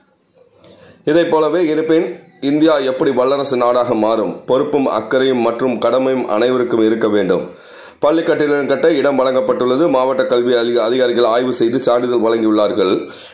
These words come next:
இப்பள்ளிகளை தரம் உயர்த்தலாம் என்று அரசு தெரிவித்த பின்பும் பள்ளி தரம் உயர்த்தப்படவில்லை.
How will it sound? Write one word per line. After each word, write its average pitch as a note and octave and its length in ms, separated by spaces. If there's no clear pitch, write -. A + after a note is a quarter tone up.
இப்பள்ளிகளை D#3+ 560
தரம் D3+ 300
உயர்த்தலாம் C#3 460
என்று C3 180
அரசு B2+ 280
தெரிவித்த B2+ 380
பின்பும் B2+ 340
பள்ளி C3 240
தரம் C#3 280
உயர்த்தப்படவில்லை. G#2 800